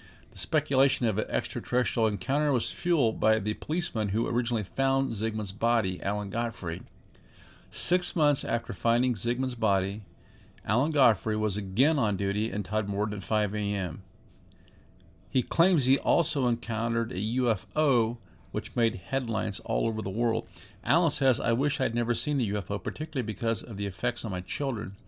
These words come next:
It's not easy having a policeman as a father, but when he's a policeman who saw a U F O, it's even worse."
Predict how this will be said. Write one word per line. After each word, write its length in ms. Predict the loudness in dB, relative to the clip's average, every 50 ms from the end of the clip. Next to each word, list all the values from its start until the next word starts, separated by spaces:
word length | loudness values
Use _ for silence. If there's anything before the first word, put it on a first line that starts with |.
| -20 -20 -20 -20 -20 -16 -8
It's 140 | -4 0 2
not 200 | 6 6 6 6
easy 260 | 6 6 4 4 4
having 280 | 4 4 2 2 0
a 40 | -2
policeman 360 | -2 0 0 0 0 0 -4
as 80 | -4 -4
a 60 | -6
father, 300 | -2 2 2 2 4 2
but 180 | 2 0 -2 0
when 200 | -2 -2 -2 -2
he's 240 | -4 -4 -2 -2 -2
a 60 | -2
policeman 460 | -2 -4 -4 -2 -2 -2 -2 0 0
who 100 | 0 0
saw 260 | 0 -2 -2 -2 -2
a 40 | -2
U 180 | -2 -4 -4 -4
F 140 | -4 -2
O, 100 | -2 -2 0
it's 140 | -2 -2 -2
even 280 | -4 -4 -4 -6 -4
worse." 440 | -2 -2 -2 -2 -2 -4 -6 -6